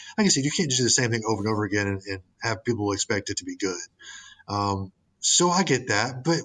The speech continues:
why take it to Witch's Coven and, and I, you know, I don't know. I just,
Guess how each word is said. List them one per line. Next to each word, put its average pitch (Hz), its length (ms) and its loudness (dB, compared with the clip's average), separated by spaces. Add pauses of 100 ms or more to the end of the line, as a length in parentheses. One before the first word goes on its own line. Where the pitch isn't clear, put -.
(260)
why 185 200 -4
take 190 240 -2
it 165 80 -12
to 151 100 4
Witch's 139 360 2
Coven 135 520 -2 (560)
and, 117 480 -2 (720)
and 120 180 -4 (420)
I, 170 160 0
you 160 100 -2
know, 175 220 4
I 151 100 2
don't 139 140 2
know. 90 120 0
I 98 160 -2
just, 98 220 -2